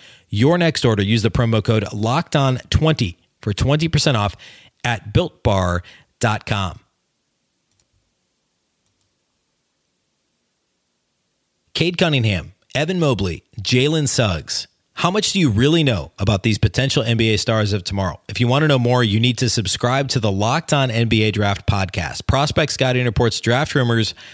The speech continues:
mock drafts, and full coverage of March Madness four days a week from credentialed draft experts. Subscribe today and follow Locked On N B A Draft. Okay, uh, individual studs and duds from this game. It was actually a little bit tricky to come up with three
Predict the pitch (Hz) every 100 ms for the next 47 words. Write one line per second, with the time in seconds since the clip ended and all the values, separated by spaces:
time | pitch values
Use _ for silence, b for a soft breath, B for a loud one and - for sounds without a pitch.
0 | B B 107 131 156 - 131 107 98 -
1 | - - 107 95 135 156 127 107 95 98
2 | 95 - 98 98 92 131 143 147 120 107
3 | 98 - 101 - 95 107 113 151 143 131
4 | B B B 110 107 - - 101 - 87
5 | 82 - - 120 98 - 135 160 175 170
6 | 101 87 92 110 110 107 - - 104 113
7 | 156 147 123 113 104 107 101 98 95 80
8 | - - _ _ _ _ _ _ _ _
9 | _ _ - 131 92 B B B B 127
10 | 123 - 165 208 220 196 175 170 156 143
11 | 135 127 - 117 101 - 98 117 139 190
12 | 220 262 202 156 135 - 160 143 120 127
13 | 110 110 - 104 123 127 117